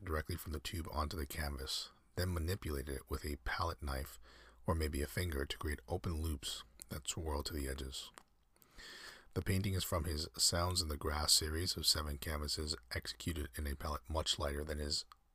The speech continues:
than any of his previous work. The allusion to light and nature was perhaps a response to the rural environment of East Hampton, where he had moved the previous year.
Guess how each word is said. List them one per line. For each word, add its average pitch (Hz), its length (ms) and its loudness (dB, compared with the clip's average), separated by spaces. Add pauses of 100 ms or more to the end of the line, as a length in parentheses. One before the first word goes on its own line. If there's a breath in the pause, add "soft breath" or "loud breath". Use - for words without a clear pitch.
than 73 220 0
any 85 160 0
of 73 100 -2
his 73 120 -2
previous 71 420 -2
work. 76 320 -4 (1300 loud breath)
The 95 100 6
allusion 95 380 4
to 92 100 -2
light 82 340 0
and 78 80 -2
nature 78 320 0
was 76 140 -2
perhaps 78 340 0
a 82 60 -2
response 78 480 4
to - 60 -2
the 76 60 0
rural 80 300 2
environment 73 540 0 (100)
of 71 100 -2
East 69 200 0
Hampton, 76 500 -2 (320)
where 78 180 0
he 76 100 2
had 73 100 0
moved 73 240 -2
the - 40 -8
previous 71 480 -4
year. 71 200 -2